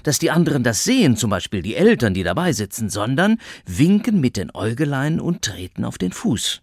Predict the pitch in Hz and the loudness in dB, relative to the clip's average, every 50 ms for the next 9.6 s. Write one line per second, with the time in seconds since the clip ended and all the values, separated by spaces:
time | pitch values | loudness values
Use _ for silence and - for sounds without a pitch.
0 | _ _ _ _ _ _ _ - - - - - - - 143 135 151 147 165 180 | _ _ _ _ _ _ _ -18 -18 -12 -10 -2 2 4 4 6 6 4 2 0
1 | 196 - - 208 - - 123 95 76 - - - - - - 73 110 113 110 113 | 0 0 -2 -2 0 2 0 0 0 -4 -10 -14 -14 -12 -8 -4 0 2 2 2
2 | 101 135 160 - - - - 117 107 92 95 - - - 180 208 220 202 202 196 | 4 2 2 0 -2 -6 -4 -2 -2 -2 -2 -4 -4 -2 0 0 0 0 2 0
3 | 131 113 110 101 80 90 87 143 165 - - - - 185 180 175 175 - - - | 0 0 0 -2 -2 -2 -2 -2 -2 -2 -2 -4 -4 -2 -2 -2 -2 -2 -6 -8
4 | - - - - - 123 98 - 104 90 80 107 160 190 - - - 120 104 - | -12 -20 -10 -4 -2 -2 0 0 -2 -2 0 0 0 0 0 -2 -4 -4 -4 -4
5 | - 95 87 87 92 110 135 143 131 120 92 78 73 92 107 117 120 - - - | -4 -4 -2 0 2 4 4 4 4 2 0 0 -2 -2 0 0 0 -2 -2 -4
6 | 107 95 - 104 90 80 - - 120 110 - - 104 98 95 - - 92 90 98 | -4 -4 -4 -6 -8 -6 -2 -2 -2 -2 -2 -2 -4 -4 -4 -4 -4 -4 -4 -2
7 | 87 82 87 82 80 - - - - - - - - _ _ _ _ _ _ _ | -2 -4 -6 -6 -8 -10 -10 -12 -12 -12 -14 -18 -20 _ _ _ _ _ _ _
8 | - 98 - 123 123 123 - 143 120 113 - 127 120 151 220 - - 240 214 156 | -12 -6 -4 -2 -2 0 2 0 0 0 0 -2 -4 -4 -6 -4 -4 -2 -2 -2
9 | 156 127 123 113 131 214 220 151 98 90 139 - | -2 -2 -2 -2 0 2 2 2 2 2 0 -2